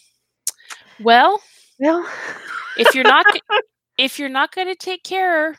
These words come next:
Speaker 1: of your little Lightbringer, I'm gonna take him to Middle Earth.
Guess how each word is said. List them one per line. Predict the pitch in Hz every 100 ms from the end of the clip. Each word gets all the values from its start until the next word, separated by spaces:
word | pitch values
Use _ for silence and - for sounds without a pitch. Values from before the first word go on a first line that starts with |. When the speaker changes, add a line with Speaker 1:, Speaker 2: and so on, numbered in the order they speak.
| _
Speaker 1:
of | 233 233
your | 247
little | 254 247
Lightbringer, | 277 277 220 208 202 208 _ - _ _ _ -
I'm | 277
gonna | 370
take | - 208 220
him | 220
to |
Middle | 220 233 226
Earth. | 247 220 -